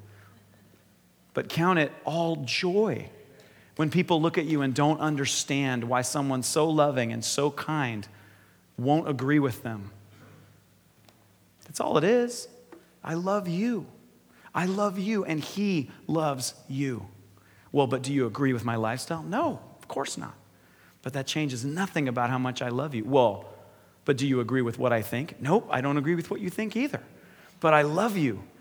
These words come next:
You look, you remind me of your dad." "Well, you're a hate monger."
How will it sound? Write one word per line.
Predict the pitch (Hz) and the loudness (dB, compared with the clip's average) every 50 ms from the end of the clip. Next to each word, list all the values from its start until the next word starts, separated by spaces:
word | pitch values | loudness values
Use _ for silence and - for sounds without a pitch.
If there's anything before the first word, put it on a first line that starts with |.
| - _ - | -20 _ -6
You | 151 160 | -4 -2
look, | 160 202 233 233 - - | 0 0 -2 -2 -4 -6
you | - 165 180 | -4 0 2
remind | 180 185 190 208 226 262 262 220 185 | 4 6 6 8 8 8 8 8 6
me | 170 175 | 4 4
of | 175 175 160 151 | 4 2 2 2
your | 151 147 | 2 2
dad." | 139 131 233 233 214 165 127 107 - - - - - - - - - _ _ _ 202 196 - - - - 151 190 185 - 240 240 233 233 - - - - - - - - - - - - - - - _ _ _ _ _ _ _ _ _ _ _ _ _ _ _ | 2 2 2 2 4 2 2 0 -2 -4 -10 -18 -20 -20 -20 -20 -20 _ _ _ -20 -20 -20 -20 -20 -20 -20 -20 -20 -20 -20 -20 -20 -20 -20 -20 -20 -20 -20 -20 -20 -20 -20 -20 -20 -20 -20 -20 -20 _ _ _ _ _ _ _ _ _ _ _ _ _ _ _
"Well, | - 139 | 0 4
you're | 156 202 220 214 | 6 8 8 10
a | 196 | 10
hate | 214 247 240 202 | 10 8 8 6
monger." | 170 156 135 123 110 107 95 | 4 4 4 2 0 -2 -6